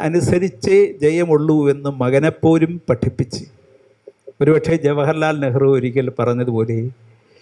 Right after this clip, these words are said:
ഇന്ത്യയുടെ വിദേശ നയം സ്വീകരിച്ചത് ഗാന്ധാരിയാണ്. കാരണം ഇന്ത്യയുടെ വിദേശ നയം ചേരി ചേരായാണ്, ഒരു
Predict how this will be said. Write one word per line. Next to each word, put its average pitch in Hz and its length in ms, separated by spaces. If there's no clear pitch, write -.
ഇന്ത്യയുടെ 202 720
വിദേശ 170 480
നയം 131 260
സ്വീകരിച്ചത് 127 680
ഗാന്ധാരിയാണ്. 113 680
കാരണം 165 300
ഇന്ത്യയുടെ 214 520
വിദേശ 127 280
നയം 120 240
ചേരി 196 400
ചേരായാണ്, 127 680
ഒരു 170 200